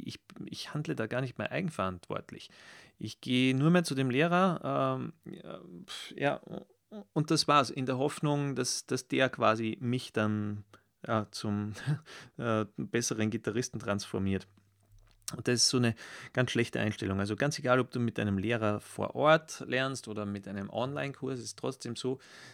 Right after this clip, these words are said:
dass du selber so ein bisschen über deine Ziele nachdenken musst oder auch deinen Fortschritt, den du erreichst,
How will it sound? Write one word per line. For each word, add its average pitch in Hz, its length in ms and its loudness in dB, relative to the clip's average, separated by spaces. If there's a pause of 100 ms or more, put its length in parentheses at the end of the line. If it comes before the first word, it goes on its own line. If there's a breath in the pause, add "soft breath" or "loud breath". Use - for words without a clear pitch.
(100)
dass - 160 -12
du 110 640 0
selber 147 480 2
so - 160 -10
ein 98 80 -6
bisschen 117 300 -4
über 98 120 -2
deine 101 260 -4
Ziele 110 420 -2
nachdenken 120 560 -4
musst 180 260 -4
oder 104 160 -6
auch 107 160 -6
deinen 95 260 -6
Fortschritt, - 520 -4
den 143 140 -4
du 151 80 -2
erreichst, 147 500 -6